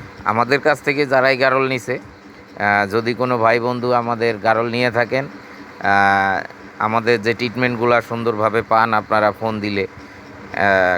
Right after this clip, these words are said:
কমেন্টে জানাবেন। আর কে কোনখান থেকে দেখতেছেন কমেন্টে জানাবেন। যদি কোনো কিছু জানার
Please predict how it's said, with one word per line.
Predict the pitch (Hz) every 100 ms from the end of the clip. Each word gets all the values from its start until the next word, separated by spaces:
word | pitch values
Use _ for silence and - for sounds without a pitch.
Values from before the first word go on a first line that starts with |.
| 85
কমেন্টে | 113 117 110 110
জানাবেন। | 107 107 104 120 123 -
আর | 104 101
কে | 120 123
কোনখান | 127 127 123 120
থেকে | 117 113
দেখতেছেন | 110 113 - 117 120 123 131 - - -
কমেন্টে | 107 117 117 120
জানাবেন। | 113 113 113 107 117 113 - 101
যদি | 107 110
কোনো | 104 123 117
কিছু | 113 120
জানার | 104 110 113